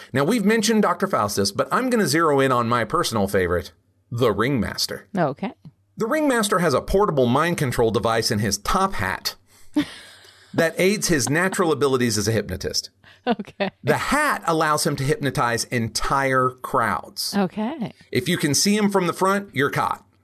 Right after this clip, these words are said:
Speaker 2: Mm-hmm.
Speaker 1: He later had similar devices surgically grafted onto his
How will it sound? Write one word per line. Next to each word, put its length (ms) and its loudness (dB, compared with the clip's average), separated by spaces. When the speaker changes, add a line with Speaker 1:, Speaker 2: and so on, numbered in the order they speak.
Speaker 2:
Mm-hmm. 500 -4
Speaker 1:
He 160 0
later 360 2
had 200 -2
similar 460 2
devices 640 0
surgically 680 0
grafted 580 0
onto 280 0
his 200 2